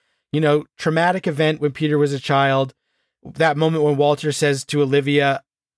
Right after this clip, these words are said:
"I'm sure you must have read about Peter's history in his file. Please don't tell him anything that was in there." And she says, "I didn't read it. I don't, I don't know what you're talking about." And in that scene, to remind us, in case we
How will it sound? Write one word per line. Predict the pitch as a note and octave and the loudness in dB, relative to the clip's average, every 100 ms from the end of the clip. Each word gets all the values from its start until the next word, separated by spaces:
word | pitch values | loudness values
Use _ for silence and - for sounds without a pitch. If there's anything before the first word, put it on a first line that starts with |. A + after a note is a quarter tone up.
| _ _ | _ _
"I'm | D3 | -4
sure | C#3 - D#3+ | -4 0 0
you | D#3 D3 | 0 0
must | C#3+ C#3 | 0 0
have | C#3 A2 | -4 0
read | C#3 C3+ | 0 0
about | B2 B2+ - | 0 -4 -4
Peter's | - C#3+ C3 A2+ | -4 0 0 -2
history | - D#3 - C3+ C3 | -4 -4 -2 0 0
in | A#2+ | 0
his | A2+ - | -4 -4
file. | D#3 D#3+ D3+ C3 | 0 2 2 0
Please | - C#3 C3 | -2 -2 -2
don't | C3 A#2+ - | -2 -4 -8
tell | - E3 E3 | -2 0 2
him | C3+ | 0
anything | B2 A#2+ B2 A#2+ | -4 -4 -4 -4
that | A2 | -4
was | A2 A2 | -4 -2
in | G#3 F3 | -2 0
there." | A2+ G#2+ C3 _ _ _ _ - | 0 -2 -6 _ _ _ _ -6
And | B2 | -2
she | D#3 | -2
says, | D3+ | 0
"I | C3 C3+ | 2 2
didn't | C#3 G2+ | 2 0
read | C3+ D3+ | -2 -2
it. | A#2 - _ _ _ _ A#2 | -2 -6 _ _ _ _ -4
I | B2+ | -2
don't, | B2 - | -2 -4
I | C3 | -4
don't | C3 | -2
know | B2+ | -2
what | A2+ | -4
you're | |
talking | A#2 D#3+ D#3+ C3+ | 0 0 0 -2
about." | B2+ A#2+ - _ _ _ | -2 -4 -8 _ _ _
And | C#3+ D3+ C#3+ D3 _ - | 0 2 0 -6 _ -4
in | F#3 | 0
that | F3 D#3+ | 0 0
scene, | - F3+ E3+ | -2 -4 -2
to | D#3 C3+ C3+ | -4 -6 -6
remind | C#3+ E3+ F3+ G3+ G3+ D3+ | -2 0 2 2 2 0
us, | C3 - | -2 -4
in | C3+ | -4
case | D#3+ D#3 D3 | -2 -2 -2
we | C#3 C3 | -4 -4